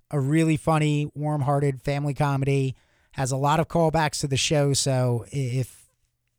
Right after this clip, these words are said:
if you know the show, you're gonna laugh a little bit harder.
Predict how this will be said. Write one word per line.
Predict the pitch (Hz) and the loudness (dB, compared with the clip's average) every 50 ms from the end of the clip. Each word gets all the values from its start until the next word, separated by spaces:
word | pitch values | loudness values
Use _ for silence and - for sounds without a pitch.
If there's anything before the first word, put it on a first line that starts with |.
| _ _ _ - - - _ _ _ | _ _ _ -20 -20 -20 _ _ _
if | - 156 - - - | -4 -4 -4 -4 -4
you | 143 139 135 | -4 -4 -4
know | 139 147 170 202 202 | 0 2 4 4 4
the | 196 185 190 | 4 2 2
show, | - - 202 202 196 190 | 2 2 4 4 4 4
you're | 180 170 160 151 | 2 0 0 0
gonna | 165 156 147 | 2 0 2
laugh | 139 151 156 151 147 135 | 2 2 2 2 0 0
a | 143 | -2
little | 143 143 156 160 160 | 0 0 2 2 2
bit | 151 160 147 | 2 2 2
harder. | 135 156 165 175 175 196 202 196 | 2 2 2 4 2 2 2 0